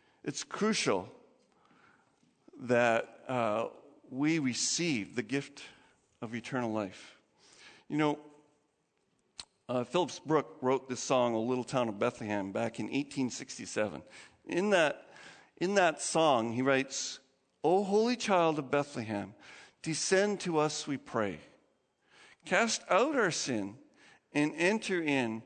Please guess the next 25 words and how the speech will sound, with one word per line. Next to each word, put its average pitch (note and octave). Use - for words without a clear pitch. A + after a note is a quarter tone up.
and C3
be C3
born D#3
in C3
us C3
today." G2+
You E3
know, E3+
Jesus G#3+
says C#3
that D3
he G#3+
came A#2+
to -
be C3+
born D3+
again B2
in G#2
people. -
That's F#3+
the -
practical E3+
side A2+
of A2+
Christianity. A2